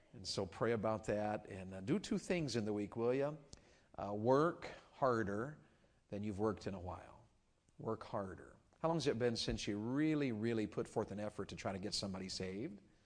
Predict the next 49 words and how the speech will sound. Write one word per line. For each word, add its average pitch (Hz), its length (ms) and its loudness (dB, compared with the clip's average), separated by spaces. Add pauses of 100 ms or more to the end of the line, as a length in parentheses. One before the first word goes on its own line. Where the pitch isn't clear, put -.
(680)
Uh, - 100 -14
would 110 160 -4
you 104 120 2
work 117 280 0
harder 139 300 4
this 139 240 -2
week? 160 320 -2 (640)
In - 60 -8
our 110 100 2
revival 117 500 6
in 107 160 0
Michigan 117 460 0
just 107 240 0
a 131 40 0
few 190 200 -2
weeks 190 240 -2
ago, 98 260 0
a 95 60 -4
man, 107 360 0 (800)
uh, - 240 -8
took 139 220 2
my 151 120 4
challenge 156 520 4
on 123 120 4
that, 156 260 8
and 170 80 2
he 147 80 0
said, 151 280 2
"You 185 100 2
know, 190 220 4
there's 151 160 4
a 143 60 6
guy 170 320 2
I 160 40 2
spoke 170 360 2
to 170 160 2
twelve 196 420 2
years 165 300 4
ago, 139 420 6
and 143 80 0
I 117 120 2
talked 165 420 2
to 160 160 4
him 156 160 0
and 156 100 -6
talked 143 320 6
to 139 160 2
him 139 220 0
and 110 120 -6